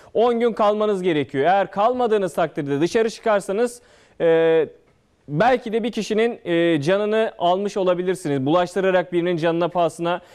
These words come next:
e, bir etki yapmış olabilirsiniz diye bir kağıt imzalatılıyor. Bu kağıt örneğin onun bilinçli taksirle öldürme suçu için yeterli bir kanıt olacak mı? Oldu ki bu kağıdı imzalamasına rağmen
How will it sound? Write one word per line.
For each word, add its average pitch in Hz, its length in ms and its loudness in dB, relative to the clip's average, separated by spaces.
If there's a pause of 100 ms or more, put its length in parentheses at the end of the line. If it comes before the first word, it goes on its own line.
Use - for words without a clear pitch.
(140)
e, 139 400 2
bir 196 100 0
etki 185 320 -4
yapmış 190 360 -2
olabilirsiniz 165 720 -2
diye 220 180 2
bir 220 140 0
kağıt 208 340 0
imzalatılıyor. 113 800 -2 (300)
Bu 190 220 2
kağıt 233 320 2
örneğin 226 520 0 (260)
onun 220 400 0
bilinçli 226 440 0
taksirle 214 560 0
öldürme 196 500 2
suçu 214 300 -4
için 196 280 0
yeterli 196 440 2
bir 202 80 0
kanıt 196 300 -2
olacak 196 380 0
mı? 160 140 -4
Oldu 208 300 2
ki 202 160 -4
bu 196 60 -2
kağıdı 202 300 2
imzalamasına 196 840 0
rağmen 190 340 0